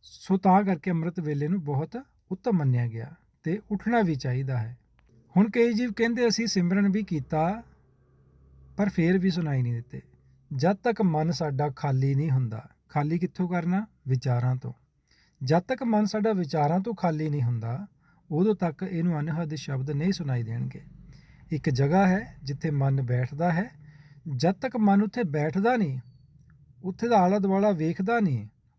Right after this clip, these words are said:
ਉਦੋਂ ਤੱਕ ਇਸ ਨੂੰ ਅਨਹਦ ਸ਼ਬਦ ਸੁਣਾਈ ਨਹੀਂ ਦਿੰਦੇ। ਅਨਹਦ ਸ਼ਬਦ ਬਹੁਤ ਹੀ ਇੱਕ ਸੂਖਮ ਅਵਸਥਾ ਹੈ, ਜਿੱਥੇ ਜੀਵ ਦਾ ਮਨ ਜਾ ਕੇ ਉਹਨਾਂ ਨੂੰ ਸੁਣ ਸਕਦਾ ਹੈ। ਜਿਉਂ-ਜਿਉਂ ਜੀਵ ਸੂਖਮ ਦੇ ਵਿੱਚ ਜਾਈ ਜਾਂਦਾ,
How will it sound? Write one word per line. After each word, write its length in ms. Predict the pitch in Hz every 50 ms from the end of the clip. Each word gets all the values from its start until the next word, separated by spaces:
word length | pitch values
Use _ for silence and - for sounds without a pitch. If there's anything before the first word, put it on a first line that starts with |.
| _ -
ਉਦੋਂ 240 | 156 170 170 214 202
ਤੱਕ 280 | - 196 190 185 -
ਇਸ 160 | 185 175 - 185
ਨੂੰ 220 | 180 185 170 160
ਅਨਹਦ 320 | 151 160 151 170 165 151
ਸ਼ਬਦ 300 | 165 - - 139 127 131
ਸੁਣਾਈ 380 | 143 - - 135 127 123 123 127
ਨਹੀਂ 120 | 131 143
ਦਿੰਦੇ। 320 | 135 123 117 110 107 120 127 - _ - 147
ਅਨਹਦ 340 | 151 175 185 180 175 143 151
ਸ਼ਬਦ 320 | 135 - 143 131 139 143
ਬਹੁਤ 420 | 147 127 123 151 160 185 196 180 -
ਹੀ 340 | 151 151 151 156 165 165 151
ਇੱਕ 320 | 143 - 165 165 175 180 - _ _ _ _ _ _ _ _ _ _ _ _ _ _ _ _ _ _ _ _ _ _ _ _ _ _ _ _ _ _ -
ਸੂਖਮ 560 | - - - 185 190 185 - 254 247 247 233
ਅਵਸਥਾ 460 | 180 156 139 123 - - 175 170 160
ਹੈ, 340 | 143 135 131 139 190 240 262 _ _ _ _ _ - 131
ਜਿੱਥੇ 420 | 117 143 185 - - 269 269 247
ਜੀਵ 320 | 185 151 160 165 165 170
ਦਾ 160 | 165 185 180 160
ਮਨ 340 | 143 131 131 135 143 165
ਜਾ 240 | 151 143 139 123 123
ਕੇ 140 | 120 - 151
ਉਹਨਾਂ 180 | 151 151 170 196
ਨੂੰ 100 | 226 220
ਸੁਣ 200 | - - 233 214
ਸਕਦਾ 440 | - 170 139 123 120 113 113 113
ਹੈ। 180 | 104 107 117 131 - _ _ _ _ _ _ _
ਜਿਉਂ-ਜਿਉਂ 400 | 131 123 160 190 220 233 247 240
ਜੀਵ 320 | 202 160 165 180 185 180 208
ਸੂਖਮ 420 | 196 - 185 185 - - 214 214
ਦੇ 120 | 196 196 180
ਵਿੱਚ 220 | 165 165 - 165
ਜਾਈ 360 | 139 139 135 135 143 156 170
ਜਾਂਦਾ, 500 | 165 160 147 143 143 151 151 156 156 151